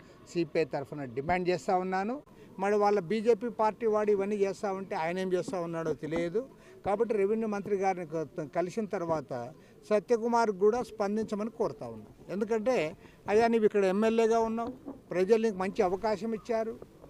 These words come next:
పైగా నీవు ఇవాళ రాష్ట్ర క్యాబినెట్లో ఏకైక బీజేపీ మంత్రి, కాబట్టి బీజేపీ మంత్రిగా ఉండి నీ బీజేపీ పార్టీ వాడు ఈ రకంగా బ-, బ-,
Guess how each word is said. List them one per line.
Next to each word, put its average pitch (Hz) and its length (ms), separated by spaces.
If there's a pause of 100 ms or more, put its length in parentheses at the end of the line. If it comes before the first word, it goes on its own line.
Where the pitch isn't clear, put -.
(300)
పైగా 214 300
నీవు 214 160
ఇవాళ 208 340
రాష్ట్ర 196 380
క్యాబినెట్లో 202 560
ఏకైక 214 560
బీజేపీ 190 560
మంత్రి, 208 460 (800)
కాబట్టి 220 300
బీజేపీ 214 600
మంత్రిగా 208 540
ఉండి 170 380
నీ 202 140
బీజేపీ 190 540
పార్టీ 180 420
వాడు 190 520 (340)
ఈ 208 140
రకంగా 220 600
బ-, 175 280 (100)
బ-, 156 100